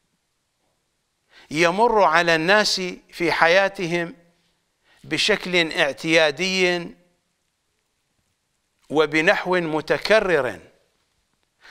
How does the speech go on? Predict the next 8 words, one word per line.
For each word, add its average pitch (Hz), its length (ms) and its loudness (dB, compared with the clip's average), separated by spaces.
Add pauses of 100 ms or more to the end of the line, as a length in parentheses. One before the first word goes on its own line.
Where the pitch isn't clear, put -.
(120)
وبكثرة 170 1000 0 (200)
إذا 139 360 0
أردنا 165 540 0 (400)
أن 147 180 -2
ننظر 165 440 0
إلى 160 240 -2
القرون 156 500 -2
الماضية. 131 800 -2